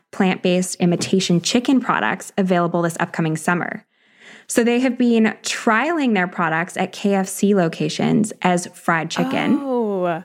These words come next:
Speaker 2: okay. I saw that. I didn't know it was Beyond Meat, though.
Speaker 1: Yeah. They'll be relaunching this, like, once it gets all the approval, likely this summer or, like, early in the fall.
Speaker 2: Mm-hmm.
Speaker 1: Uh, so it's kind of exciting.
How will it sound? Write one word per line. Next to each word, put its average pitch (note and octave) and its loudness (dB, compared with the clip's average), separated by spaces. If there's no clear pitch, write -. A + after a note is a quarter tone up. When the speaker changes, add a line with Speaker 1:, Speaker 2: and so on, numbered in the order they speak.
Speaker 2:
okay. C4 4
I A3 4
saw C#4+ 4
that. F3+ 2
I A3 4
didn't C4 4
know B3 4
it A3+ 4
was A3+ 2
Beyond G3 0
Meat, F#3+ -4
though. - -2
Speaker 1:
Yeah. B3 2
They'll F#3+ 0
be F#3+ 2
relaunching F3+ 2
this, E3+ -2
like, G3+ 2
once F3+ 2
it F#3+ -2
gets E3+ -2
all E3 0
the E3 0
approval, F#3 0
likely E3+ 0
this F3+ 0
summer E3+ 0
or, D#3+ -2
like, D#3+ -4
early D#3 -2
in D#3 -2
the D3 -2
fall. - -2
Speaker 2:
Mm-hmm. A3+ 4
Speaker 1:
Uh, G3 0
so G#3+ -4
it's A#3+ -6
kind F#4+ 0
of F#4 -2
exciting. E4 -4